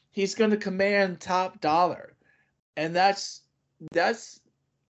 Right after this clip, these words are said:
I think people should bet on that. I'm saying Jimmy B, long shots are saying, like,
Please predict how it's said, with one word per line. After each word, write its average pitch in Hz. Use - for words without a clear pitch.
I 202
think 226
people 226
should 196
bet 196
on 151
that. 123
I'm 160
saying 196
Jimmy 233
B, 185
long 240
shots 165
are 180
saying, 185
like, 175